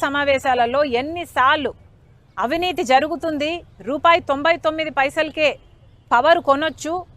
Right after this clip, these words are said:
అయినా కూడా పక్క రాష్ట్రంలో రూపాయి తొంభై తొమ్మిది పైసలకే కొంటుంటే, జగన్మోహన్ రెడ్డి గారు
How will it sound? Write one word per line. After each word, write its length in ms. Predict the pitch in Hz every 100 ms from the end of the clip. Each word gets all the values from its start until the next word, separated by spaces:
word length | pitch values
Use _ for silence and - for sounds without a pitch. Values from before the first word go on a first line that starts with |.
| - - - 240
అయినా 200 | 320 349 320
కూడా 180 | 302 339 330 - - -
పక్క 160 | 240 392 320
రాష్ట్రంలో 440 | 330 - 349 339 302 - -
రూపాయి 260 | 294 339 339 311
తొంభై 240 | 302 320 311
తొమ్మిది 260 | 302 302 294
పైసలకే 420 | 294 320 294 302 262
కొంటుంటే, 460 | 269 320 294 277 311 - - - - _ - _ 220
జగన్మోహన్ 540 | 247 330 349 359 339 320
రెడ్డి 140 | 302
గారు 140 | 302